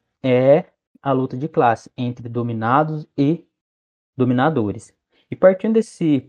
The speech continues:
ponto, já entrando na sua pergunta, ele vai introduzir essa metodologia, né, que podemos classificar como metodologia, na questão de burgueses e proletariados.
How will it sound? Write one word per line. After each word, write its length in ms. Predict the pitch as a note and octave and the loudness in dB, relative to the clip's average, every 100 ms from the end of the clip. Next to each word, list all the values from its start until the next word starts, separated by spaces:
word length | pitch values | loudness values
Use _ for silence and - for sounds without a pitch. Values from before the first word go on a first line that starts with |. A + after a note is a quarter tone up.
| - | 2
ponto, 640 | B2 E3 G3+ F#3 A2+ G#2+ _ _ - | 4 4 0 -4 -10 -10 _ _ -14
já 280 | A#2+ B2 B2 | -8 -4 -4
entrando 400 | B2 B2 B2+ B2 | -6 -8 -8 -6
na 100 | A#2 | -6
sua 160 | - | -6
pergunta, 880 | A#2+ A#2+ A2 G#2+ A#2 F3+ F3+ - A2 _ _ _ - | -6 -6 -6 -4 -2 -2 -2 -4 -6 _ _ _ -8
ele 200 | B2 D#3 | -2 -2
vai 320 | D#3 B2+ C3+ | 0 2 4
introduzir 880 | F#3 - C#3 B2+ A#2 A2 A#2 A2+ G#2 - _ _ _ _ - | 2 0 -2 0 -2 -2 -2 -2 -4 -8 _ _ _ _ -4
essa 420 | A#2 A2 - A#2 | -2 -2 0 -2
metodologia, 920 | A2+ A#2+ B2 A#2+ A2+ A2 G2 B2 F#3 F3 | 0 -4 -4 -2 -2 -2 -2 -2 0 0
né, 160 | D#3+ | 0
que 80 | - | -2
podemos 340 | - G#2+ A2+ | -4 -4 -6
classificar 500 | - C3+ - - A#2 | -10 -16 -18 -4 -2
como 180 | - A2+ | -2 -2
metodologia, 960 | A2+ A2+ A#2+ A#2 A#2+ A2 C#3+ G#3+ D3 A2 _ _ _ _ _ _ _ - | -4 -4 -2 0 0 0 0 4 2 0 _ _ _ _ _ _ _ -4
na 120 | C#3 | -2
questão 580 | - F#3+ - D#3+ F3 G3 | 0 -2 2 4 4 2
de 180 | F#3 F#3+ | 0 -2
burgueses 680 | D3+ F#3 G3 D3+ D#3 E3 | -2 -2 0 2 2 2
e 60 | F3 | -4
proletariados. 1120 | - D#3+ D#3+ - F3+ A3 F#3 D#3 G#2+ G#2 _ | 0 4 4 2 -2 0 2 2 0 -6 _